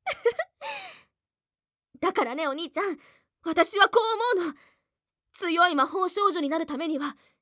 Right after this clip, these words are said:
精神的にも強くなる必要があるし、魔力と気をも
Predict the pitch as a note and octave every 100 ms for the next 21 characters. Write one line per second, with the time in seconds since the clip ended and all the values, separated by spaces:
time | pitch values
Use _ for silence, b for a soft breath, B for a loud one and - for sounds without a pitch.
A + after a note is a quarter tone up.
0 | _ - E4+ F4+ F4 F4+ F#4+ E4 F#4+ C#4
1 | - G4+ A4+ E4+ E4 D#4+ - E4 F4+ F#4+
2 | F#4+ - D#4 C#4 b b b _ D4 E4
3 | E4+ - C#4 - C#4+